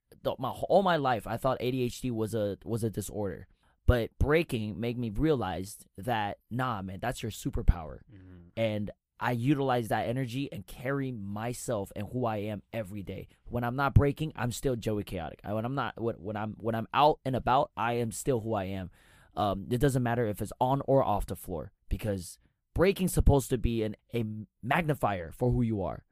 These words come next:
Speaker 2: Yeah.
Speaker 1: But you're just bringing it to the, to the floor, right? The transition.
Speaker 2: I love that. I love that. Yeah. And,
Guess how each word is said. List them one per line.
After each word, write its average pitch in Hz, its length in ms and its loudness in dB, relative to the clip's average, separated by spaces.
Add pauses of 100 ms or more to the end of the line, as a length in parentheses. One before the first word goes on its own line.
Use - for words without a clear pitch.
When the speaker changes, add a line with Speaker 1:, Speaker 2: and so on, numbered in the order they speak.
Speaker 2:
Yeah. 82 240 -16
Speaker 1:
But 104 240 4
you're 101 140 -4
just 110 220 -4
bringing 147 260 6
it 104 140 -4
to - 100 -12
the, 98 240 -2
to 113 100 -4
the 104 80 0
floor, 117 380 0 (180)
right? 104 340 -4
The 104 100 -6
transition. 110 640 -4 (200)
Speaker 2:
I 101 100 -8
love 110 240 0
that. 104 140 0
I 95 100 -2
love 117 180 0
that. 95 180 -4
Yeah. 120 180 2
And, 101 200 -4